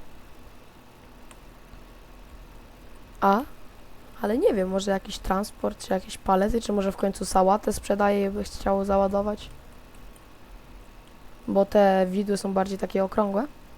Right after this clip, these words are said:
Ale no, nie wiem, pojadę się go zapytać, bo też jestem ciekawy, bądź lubię niektóre rzeczy wymyślać. Nie wiem, nie wiem, zobaczymy. Dobra, robota szybko poszła.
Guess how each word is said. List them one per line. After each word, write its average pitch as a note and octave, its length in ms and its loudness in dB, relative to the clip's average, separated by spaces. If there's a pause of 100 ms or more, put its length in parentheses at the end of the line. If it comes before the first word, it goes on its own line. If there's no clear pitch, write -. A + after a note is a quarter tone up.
(920)
Ale E4+ 180 2
no, G4+ 160 4
nie C#4 100 4
wiem, G3 320 0
pojadę A3 300 2
się - 120 -4
go G3+ 80 0
zapytać, - 580 -4 (680)
bo F#3+ 120 0
też F#3+ 240 -4
jestem F#3+ 220 -4
ciekawy, G3 340 -2
bądź G3+ 220 -6 (560)
lubię G2 180 -2
niektóre G2 480 2 (160)
rzeczy G3+ 320 -4
wymyślać. F#3+ 680 4 (1120)
Nie G3 100 2
wiem, A3+ 160 0
nie G3 100 0
wiem, B3+ 280 -2
zobaczymy. A3 520 -2 (540)
Dobra, G3+ 260 4 (560)
robota A3 320 4
szybko G#3+ 300 0
poszła. A#3 420 0